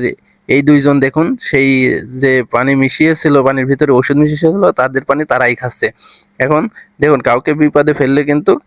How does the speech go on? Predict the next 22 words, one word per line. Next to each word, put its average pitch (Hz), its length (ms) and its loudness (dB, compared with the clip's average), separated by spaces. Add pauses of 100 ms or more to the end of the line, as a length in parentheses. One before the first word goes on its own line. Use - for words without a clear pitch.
(180)
সেই 143 200 -2
বিপদ 143 320 0
নিজেদের 143 440 2
উপরই 151 300 0
আসে, 143 300 0
এই 143 140 0
ভিডিওটাই 135 420 0
তার 131 160 -2
প্রমাণ। 123 360 0 (420)
দেখুন 139 320 0
একটা 135 280 -4
মেয়ে 175 300 2 (200)
গাড়ির 131 300 -4
সামনে 165 240 0
বসে 160 320 0 (180)
কিছু 127 240 -2 (500)
কলা 143 280 2 (100)
এবং 131 260 0 (280)
পানি 139 220 0
বেচছিল, 123 360 -4
আর 123 200 0
একটা - 360 -4